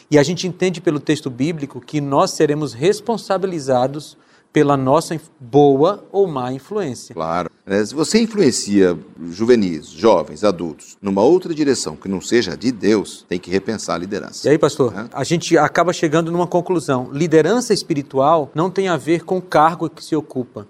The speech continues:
Speaker 2: Exato.
Speaker 1: Porque eu posso muito bem influenciar pessoas pra mais perto de Deus, ou seja,
Speaker 2: Exatamente.
Speaker 1: ter uma liderança espiritual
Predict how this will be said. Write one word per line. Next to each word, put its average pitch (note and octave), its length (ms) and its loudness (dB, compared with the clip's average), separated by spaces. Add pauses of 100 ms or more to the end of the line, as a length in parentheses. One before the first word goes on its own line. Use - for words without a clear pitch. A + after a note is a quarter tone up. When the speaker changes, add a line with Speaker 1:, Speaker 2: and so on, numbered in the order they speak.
Speaker 2:
Exato. F2+ 380 0
Speaker 1:
Porque - 120 2
eu F3 80 4
posso D#3+ 360 0
muito E3 240 -4
bem D3+ 260 -2
influenciar D#3+ 760 0
pessoas E3 400 -2
pra D3 160 -2
mais C3+ 200 -4
perto B2+ 280 0
de B2 120 -12
Deus, A#2+ 340 -4
ou C#3+ 80 0
seja, D#3 180 0 (120)
Speaker 2:
Exatamente. D2 400 -2
Speaker 1:
ter D#3 160 4
uma F3+ 160 0
liderança C#3+ 500 0
espiritual C3 720 0